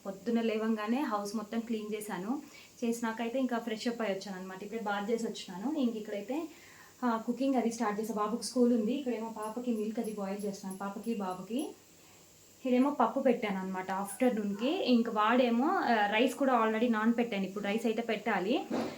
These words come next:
ఇప్-, ఆ, ఇప్పుడేమో సడన్‌గా వచ్చి, "నాకు నూడిల్స్ కావాలమ్మా," అని అడుగుతాడు. అంటే మ్యాగీ చేసి ఇమ్మని, ఇంకా వాడికి అయ్యేలాగా చేసి, ఇంకా వాడికి బ్రేక్‌ఫాస్ట్ అది పెట్టాలి. So, ఇంకా లంచ్‌కి అయితే మాత్రం రైస్, అలాగే ఆకుకూర పప్పు అయితే చేస్తున్నా నేను. ఆ,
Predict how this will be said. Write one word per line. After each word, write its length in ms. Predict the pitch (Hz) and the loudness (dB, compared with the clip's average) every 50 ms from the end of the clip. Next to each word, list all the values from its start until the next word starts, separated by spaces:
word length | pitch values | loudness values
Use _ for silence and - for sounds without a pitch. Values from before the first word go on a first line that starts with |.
| - - - 240 | -12 -8 -4 -4
ఇప్-, 260 | 240 202 - 240 254 | -4 -2 0 2 2
ఆ, 220 | 247 233 226 220 | 4 4 4 2
ఇప్పుడేమో 460 | 214 240 240 - 269 269 269 277 294 | 2 2 2 2 4 4 4 4 4
సడన్‌గా 440 | 294 294 269 233 233 240 254 247 247 | 2 4 4 4 6 6 6 6 4
వచ్చి, 200 | 233 220 220 - | 4 2 0 0
"నాకు 200 | 254 254 240 226 | -2 -2 -2 -2
నూడిల్స్ 300 | 220 220 214 214 214 - | -2 0 0 0 0 -2
కావాలమ్మా," 480 | - 202 180 180 180 180 175 180 180 180 | -2 -2 -2 -2 -2 -4 -6 -6 -6 -6
అని 80 | 180 | -6
అడుగుతాడు. 480 | 180 170 170 165 170 175 165 160 156 165 | -4 -4 -6 -6 -6 -6 -6 -6 -6 -6
అంటే 260 | - - 202 202 240 | -4 -4 -2 0 4
మ్యాగీ 340 | 247 254 233 208 202 202 220 226 | 4 4 4 4 2 0 2 2
చేసి 220 | 226 214 214 - 202 | 2 2 0 -2 -4
ఇమ్మని, 320 | 185 185 185 196 220 294 | -4 -4 -4 0 2 2
ఇంకా 460 | 330 311 269 247 233 226 220 220 214 | 4 6 6 6 6 4 2 0 0
వాడికి 360 | 208 208 208 202 208 233 233 | 2 2 4 4 4 2 2
అయ్యేలాగా 460 | 214 202 214 220 226 220 208 202 226 247 | 2 2 2 2 2 2 2 2 2 0
చేసి, 420 | 247 240 220 202 214 - - 320 | 0 0 -2 -2 -2 -2 0 2
ఇంకా 300 | 320 269 240 226 208 196 | 4 4 4 4 2 0
వాడికి 300 | 196 196 190 190 - 190 | -2 -2 -4 -4 -8 -10
బ్రేక్‌ఫాస్ట్ 440 | 180 170 208 208 208 233 226 226 226 | -8 -6 -6 -4 -2 -4 -4 -4 -4
అది 120 | 185 185 | -6 -4
పెట్టాలి. 540 | 180 190 180 - 190 180 185 233 349 392 - - - - - - - - - | -4 -6 -6 -4 -4 0 2 2 2 2 0 -4 -12 -16 -16 -16 -8 0 4
So, 120 | 269 247 | 4 6
ఇంకా 220 | 240 247 240 240 233 | 8 6 6 4 4
లంచ్‌కి 340 | 220 214 233 233 - - 254 | 2 2 2 0 0 2 0
అయితే 160 | 240 233 220 | 0 0 0
మాత్రం 440 | 220 214 208 208 - 277 330 320 254 | -4 -4 -4 0 0 2 2 2 2
రైస్, 400 | 220 220 208 214 226 - - 285 | 2 2 2 2 2 0 0 0
అలాగే 400 | 294 269 220 214 208 202 233 233 | 2 2 2 2 2 0 0 0
ఆకుకూర 320 | 214 208 202 - 240 220 | 0 0 0 0 -2 -2
పప్పు 280 | - - 208 202 - 214 | 0 -2 -4 -4 -4 -6
అయితే 200 | 208 208 226 220 | -4 -2 -2 0
చేస్తున్నా 520 | 214 190 - 247 - - 220 196 180 175 | 0 -2 -2 -4 -4 -4 -2 -2 -2 -2
నేను. 380 | 175 170 170 185 226 311 370 - - - - - - - - - - - - - | -2 -2 0 2 2 2 2 0 -4 -14 -18 -16 -16 -16 -16 -16 -18 -8 0 2
ఆ, 160 | 226 214 202 | 2 2 2